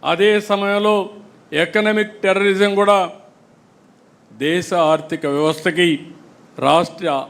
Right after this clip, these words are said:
ఆర్థిక వ్యవస్థకి అంతే ప్రమాదం. ఇంకో పక్క క్రిమినల్స్ రాజకీయ ముసుగులో తిరుగుతున్నారు.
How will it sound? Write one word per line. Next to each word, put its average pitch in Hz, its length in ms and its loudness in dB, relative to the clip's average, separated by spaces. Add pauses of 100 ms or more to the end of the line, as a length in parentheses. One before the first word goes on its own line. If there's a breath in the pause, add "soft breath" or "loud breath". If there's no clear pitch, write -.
ఆర్థిక 156 440 -4
వ్యవస్థకి 147 520 -2
అంతే 139 300 -2
ప్రమాదం. 131 600 -2 (640)
ఇంకో 214 340 4
పక్క 208 440 -2 (840)
క్రిమినల్స్ 190 680 0 (840)
రాజకీయ 214 640 2
ముసుగులో 214 580 2
తిరుగుతున్నారు. 196 680 -2